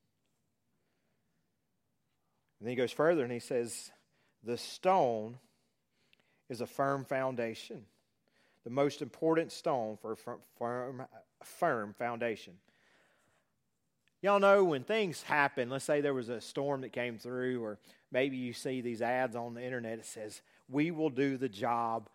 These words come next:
for cheap." Y'all see these? Which my grandfather would say, "You can have it done cheap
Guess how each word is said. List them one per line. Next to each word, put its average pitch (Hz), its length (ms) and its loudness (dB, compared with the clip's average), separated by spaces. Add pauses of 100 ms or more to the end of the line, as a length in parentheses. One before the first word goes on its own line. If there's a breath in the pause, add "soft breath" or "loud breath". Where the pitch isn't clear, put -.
(220)
for 117 300 -10
cheap." 117 480 -6 (160 soft breath)
Y'all 110 160 -6
see 143 160 -6
these? 147 340 -4 (1400)
Which - 180 -8
my 143 120 4
grandfather 139 560 2
would 107 160 -6
say, 120 240 0
"You 143 160 -8
can 135 160 -6
have 139 180 0
it 127 140 -6
done 131 180 -6
cheap 277 460 -4